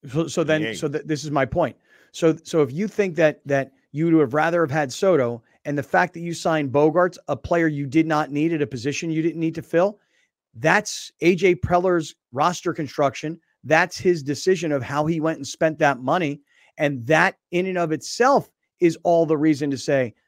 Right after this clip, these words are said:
Speaker 1: "You effed up, man. You screwed up. And you signed a shortstop for thirty plus million. And now we don't have the money to go out and sign Soto. And we don't need that guy 'cause we could have Tatis at short."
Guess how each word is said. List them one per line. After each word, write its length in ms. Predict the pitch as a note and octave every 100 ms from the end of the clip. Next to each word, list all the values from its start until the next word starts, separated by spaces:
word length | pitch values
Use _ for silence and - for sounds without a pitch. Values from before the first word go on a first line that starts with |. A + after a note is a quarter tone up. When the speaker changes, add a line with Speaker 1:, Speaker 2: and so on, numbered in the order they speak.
| _
Speaker 1:
"You 400 | D3+ G3 G#3 F3+ _
effed 400 | G3+ A#3 - - A#3
up, 260 | D4 C#4+ -
man. 440 | F3 B3 D4+ C#4+ - _ _ _ _ -
You 220 | F#3+ C4
screwed 580 | - - - C4 D#4 D4
up. 360 | D#4+ F#4+ G#4+ - _ _ _ _ -
And 160 | A3+ A#3
you 120 | B3
signed 420 | - C4 C#4 D#4+
a 60 | C4+
shortstop 680 | - D#4 G#4+ - B3 A#3 A#3
for 100 | A3+
thirty 360 | - D4 D#4
plus 340 | - C#4 B3 C4
million. 480 | D#4+ F4+ A3+ B3 - _ -
And 120 | A#3+
now 160 | C4+
we 120 | E4 D#4+
don't 140 | C#4
have 140 | C4+
the 80 | A#3+
money 260 | A#3+ C#4+ D4+
to 60 |
go 100 | A#3
out 100 | B3
and 100 | A#3
sign 320 | G#3 B3+ A#3+ A3+
Soto. 480 | - D4 C#4+ C4+ C4+ -
And 120 | B3+
we 80 | D#4
don't 180 | E4 E4
need 300 | C#4 E4+ G4
that 180 | C#4+ G#3+
guy 160 | B3
'cause 160 | B3+ A#3
we 80 | C4+
could 160 | C4 C4+
have 200 | C#4 -
Tatis 500 | A#3 - G4 G#4 -
at 120 | G3
short." 400 | - G3+ C#3